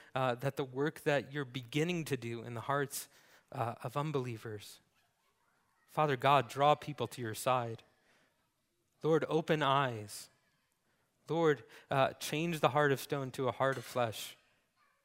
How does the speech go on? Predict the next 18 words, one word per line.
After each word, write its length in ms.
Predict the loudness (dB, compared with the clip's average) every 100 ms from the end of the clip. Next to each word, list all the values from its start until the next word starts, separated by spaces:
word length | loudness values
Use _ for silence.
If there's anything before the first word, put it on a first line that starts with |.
| _ _ _ _
Lord, 200 | 2 2
help 520 | 4 4 4 2 -6 -8
people 540 | -6 -2 -4 -4 -10 _ _ _ _
worship 420 | -2 0 -2 -8
you 220 | -10 -12 -10
and 180 | -10
see 180 | -8 -6
you 180 | -6 -6
as 100 | -8
beautiful 600 | -6 -4 -4 -6 -12 -14 _ _ _ _ _ _ _ _ _ _ _ -14
and 120 | -12
worthy 640 | -6 -2 -2 -4 -10 -10 -14 _ _ _ _ _ _ _ _ _
of 80 | -6
the 80 | -6
story 400 | -4 -2 0 0
of 120 | -2
their 180 | -2 0
lives. 600 | 0 -2 -4 -12 -18